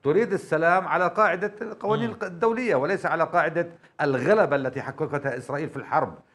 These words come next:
Speaker 1: هناك
Speaker 2: نعم.
Speaker 1: من يريد السلام لكن مع الاحتفاظ بنتائج الحرب. هم يرون أن القوة العسكرية الإسرائيلية تمكنهم من فرض السلام الذي يريدون، وللأسف أن هذا يسري حتى على مواقف مثل حزب العمل وحزب ميرت سابقًا، وهم توحدوا الآن.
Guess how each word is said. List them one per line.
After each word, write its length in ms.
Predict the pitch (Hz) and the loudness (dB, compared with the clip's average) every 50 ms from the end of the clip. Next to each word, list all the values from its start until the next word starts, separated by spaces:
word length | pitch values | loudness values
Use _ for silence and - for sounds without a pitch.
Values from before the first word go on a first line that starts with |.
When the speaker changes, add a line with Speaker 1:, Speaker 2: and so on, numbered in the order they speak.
| _ _ _ | _ _ _
Speaker 1:
هناك 200 | 127 151 208 220 | 0 4 4 4
Speaker 2:
نعم. 120 | 170 135 - | 4 4 2
Speaker 1:
من 120 | 202 196 | 0 0
يريد 220 | 190 220 247 214 | 0 0 0 0
السلام 500 | 196 - - - 202 226 269 262 226 131 | -2 -6 -2 -2 0 2 2 2 2 2
لكن 360 | 143 175 165 - 170 175 175 - - - - - | 2 0 0 2 0 -2 -2 -4 -10 -18 -20 -10
مع 160 | - 131 143 139 | -2 0 0 0
الاحتفاظ 520 | 139 123 - - - 120 - 156 160 151 | 0 -2 -8 -10 -12 -6 2 2 2 2
بنتائج 440 | 135 160 160 156 156 185 180 190 180 | 2 -4 -8 -4 -2 -2 0 0 -2
الحرب. 360 | 180 139 175 214 - 131 98 - - _ _ _ _ _ _ | -4 2 4 4 4 4 0 -6 -14 _ _ _ _ _ _
هم 120 | 123 120 | -4 0
يرون 320 | 131 139 139 165 190 180 165 | 2 4 4 4 2 2 0
أن 200 | 147 143 147 143 | -2 -2 -2 -4
القوة 280 | 143 143 170 208 202 | -4 -2 0 0 2
العسكرية 440 | 170 147 135 131 - - 160 170 165 | 2 2 0 0 -2 -4 -2 0 0
الإسرائيلية 480 | 151 135 131 - 151 151 147 156 156 151 | -2 -2 -4 -4 -4 -4 -4 -2 -2 -2
تمكنهم 580 | 143 147 143 165 170 170 - 196 175 151 165 | -2 -2 -2 -4 -4 -2 -4 -4 -2 -2 -4
من 180 | 165 160 156 151 | -6 -6 -8 -8
فرض 260 | - - 202 185 156 | 0 0 0 0 0
السلام 440 | 175 - - 147 165 175 175 175 - 175 - - - _ - | -6 -4 -4 0 4 4 4 4 2 -4 -14 -20 -14 _ -6
الذي 380 | 147 160 180 180 175 180 180 | -2 0 0 0 0 0 0
يريدون، 460 | 175 170 180 202 208 214 254 247 180 | 0 0 0 0 0 2 2 2 2
وللأسف 560 | 135 139 151 170 185 202 208 - 208 - - - | 2 -2 -4 -2 -2 -4 0 0 -2 -2 -2 -8
أن 120 | 170 175 | -4 -2
هذا 540 | 165 156 175 185 175 165 170 175 165 - - - - _ _ _ | 0 2 2 2 2 2 2 2 2 0 -4 -14 -20 _ _ _
يسري 380 | 131 196 196 196 - 170 170 - | -2 -2 -2 0 -2 -2 -2 -2
حتى 300 | - 170 - - - 156 | -2 -6 -8 0 0 2
على 240 | 135 151 156 147 | 2 4 2 0
مواقف 440 | 143 143 143 160 160 - 147 - - | 0 0 0 -2 -2 -2 -4 -8 -8
مثل 200 | 143 147 135 120 | -6 -6 -6 -8
حزب 220 | - 147 131 117 135 | -8 -10 -8 -6 -4
العمل 380 | 131 117 127 147 143 135 127 | -2 -2 -2 -2 -2 -2 -2
وحزب 360 | 123 123 - 127 127 113 104 | -4 -6 -6 -8 -10 -8 -6
ميرت 260 | 127 147 143 113 - - | -4 -2 -2 -2 -4 -4
سابقًا، 480 | - 147 143 139 139 139 135 131 123 - - - _ _ _ | -4 -4 -4 -4 -4 -4 -4 -4 -4 -6 -12 -20 _ _ _
وهم 200 | 107 117 135 127 | -4 -2 -2 -2
توحدوا 480 | - - 131 147 135 - - 123 110 113 | -2 -2 -2 -2 0 -2 -4 -4 -4 -4
الآن. 320 | 110 117 131 120 101 90 | -4 -2 -4 -4 -4 -4